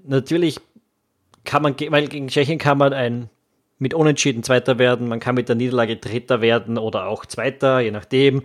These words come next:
Ähm, äh, ja, in diese Position haben sich die Engländer ein bisschen gebracht. Ich unterstelle eine gewisse Absicht. Ich, ich weiß nicht, ob's,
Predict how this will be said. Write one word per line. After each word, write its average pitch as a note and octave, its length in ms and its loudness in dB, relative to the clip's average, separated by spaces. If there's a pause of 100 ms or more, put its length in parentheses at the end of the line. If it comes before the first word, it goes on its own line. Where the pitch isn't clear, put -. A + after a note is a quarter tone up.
(320)
Ähm, C#3 420 4 (480)
äh, C3+ 420 2 (280)
ja, C3 400 -2
in D#3 80 -2
diese F3 180 2
Position F3 320 4
haben D#3+ 80 2
sich D3 140 -6
die E3 100 -6
Engländer C#3+ 280 2
ein C3+ 80 0
bisschen C#3+ 220 -4
gebracht. C3 480 2
Ich F#3+ 160 -10
unterstelle G3+ 640 0
eine G3 260 2
gewisse F3+ 520 0
Absicht. B2+ 460 0
Ich, C#3 180 -10
ich A#2 160 -6
weiß C#3+ 220 4
nicht, D#3 240 -4
ob's, - 420 -8